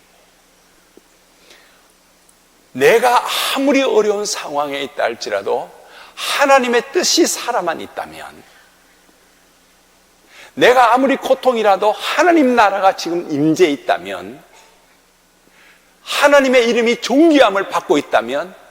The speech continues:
내 인생은 절대 깨진 인생은 아니다. 왜냐하면 하나님은 거룩하시고 하나님은 온전하시고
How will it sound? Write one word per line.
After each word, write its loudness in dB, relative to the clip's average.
내 -2
인생은 -8
절대 -4
깨진 -12
인생은 -18
아니다. -20
왜냐하면 -10
하나님은 -4
거룩하시고 -12
하나님은 -12
온전하시고 -6